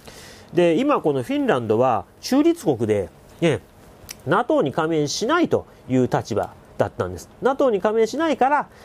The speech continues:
まあ、攻めないでねということで、仲良くしましょうねと、えー、いうことで、ね、要するに自国を守るための手法として、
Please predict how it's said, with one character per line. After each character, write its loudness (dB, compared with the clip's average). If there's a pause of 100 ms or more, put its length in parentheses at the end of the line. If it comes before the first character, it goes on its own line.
(120)
ま 2
あ、 -4 (220)
攻 2
め 4
な 4
い 2
で 4
ね 2
と 0
い 2
う -4
こ 0
と -4
で、 -4 (120)
仲 2
良 0
く -10
し -8
ま 0
し 0
ょ 2
う 0
ね 0
と、 -16 (420)
え 4
ー、 4
い 4
う 0
こ 2
と 0
で、 2 (180)
ね、 0 (180)
要 2
す 0
る 2
に -2
自 -2
国 0
を 4
守 2
る -4
た -2
め 2
の 0
手 -6
法 0
と 0
し -14
て、 0